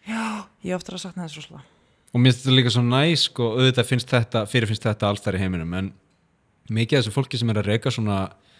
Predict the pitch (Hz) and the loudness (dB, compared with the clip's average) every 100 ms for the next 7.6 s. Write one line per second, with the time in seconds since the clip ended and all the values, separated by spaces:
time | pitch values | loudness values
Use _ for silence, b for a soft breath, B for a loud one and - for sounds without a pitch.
0 | b b 117 127 131 123 - 127 120 117 | b b 0 0 0 -4 -2 0 2 2
1 | 110 117 117 117 110 104 - 107 101 104 | 2 0 0 -2 -2 -6 -6 -4 -2 -4
2 | - 101 - 104 - 104 95 - 92 - | -6 -8 -6 -8 -4 -4 -4 -6 -8 -6
3 | 95 85 80 - - - - _ _ _ | -4 -4 -6 -10 -16 -18 -20 _ _ _
4 | _ _ _ _ _ _ - 123 131 139 | _ _ _ _ _ _ -2 2 4 2
5 | 123 - 135 143 151 - _ _ _ 135 | 2 2 4 4 0 -6 _ _ _ 0
6 | 131 127 - 135 127 127 147 - - 127 | 2 0 0 0 -2 -2 -6 -6 -4 -4
7 | 131 143 139 123 104 | -2 -2 0 0 -2